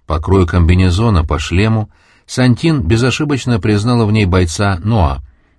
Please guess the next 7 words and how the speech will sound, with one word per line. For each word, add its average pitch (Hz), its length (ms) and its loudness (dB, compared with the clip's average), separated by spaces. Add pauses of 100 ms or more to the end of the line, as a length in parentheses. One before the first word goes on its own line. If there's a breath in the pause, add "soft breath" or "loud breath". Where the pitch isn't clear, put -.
На 71 140 -6
всякий 85 320 -2
случай 80 520 -4 (420 soft breath)
Сантин 113 500 0
осмотрела 123 540 0
её 131 160 -2
карманы, 69 600 -2